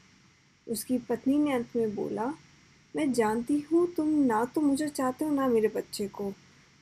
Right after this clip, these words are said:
तुम उसकी ओर बिल्कुल ध्यान नहीं देते हो।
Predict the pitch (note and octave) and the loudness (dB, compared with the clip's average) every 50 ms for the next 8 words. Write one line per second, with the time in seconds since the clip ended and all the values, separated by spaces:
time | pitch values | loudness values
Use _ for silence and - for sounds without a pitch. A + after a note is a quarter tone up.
0 | _ - D4 D4 D4 D4 - C4+ B3+ - - - D4+ D#4+ D#4+ C4+ A#3 A#3+ A#3 - | _ 0 0 0 0 0 -2 -2 -2 -2 -4 -2 0 2 4 4 4 4 4 2
1 | C#4+ C4 A3+ B3+ A3 G3+ G3+ G#3 G#3 G#3 G#3 G#3 G#3 G#3 G3+ G3 - G#3+ G3+ G3+ | 0 0 0 0 -2 -2 -2 0 0 0 -2 -2 -2 -4 -6 -4 -4 -6 -4 -4
2 | G3 G3 | -4 -6